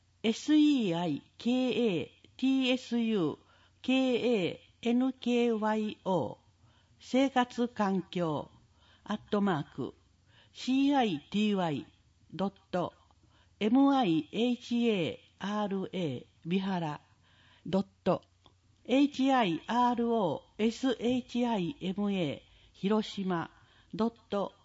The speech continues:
ジェイピーへ。ファミリ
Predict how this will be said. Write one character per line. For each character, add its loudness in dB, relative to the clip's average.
ジ -2
ェ 4
イ 0
ピ -2
ー -4
へ。 -14
フ 0
ァ 4
ミ 2
リ 0